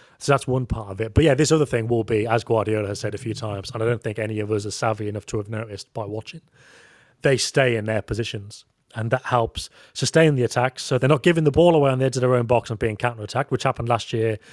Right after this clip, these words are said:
Wolves was a good example at the Etihad. Um, and they're, yeah, they're, um, they're keeping the ball.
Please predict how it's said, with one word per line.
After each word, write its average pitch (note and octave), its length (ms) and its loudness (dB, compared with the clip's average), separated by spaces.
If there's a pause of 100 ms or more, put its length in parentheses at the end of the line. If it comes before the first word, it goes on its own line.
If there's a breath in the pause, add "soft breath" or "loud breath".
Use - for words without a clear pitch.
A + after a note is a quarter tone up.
(240 loud breath)
Wolves C3+ 340 6
was G#2+ 120 -2
a G#2+ 40 -4
good A2 120 2
example G#2+ 400 -2
at G#2 40 -14
the G#2 80 -4
Etihad. G#2 400 -6 (800 soft breath)
Um, C3 320 0 (840)
and B2+ 200 -4
they're, B2+ 220 2
yeah, C3+ 220 2
they're, A#2+ 400 -4
um, A2+ 280 -6 (880)
they're C3 120 0
keeping E3 260 0
the B2 80 -2
ball. A2 360 -2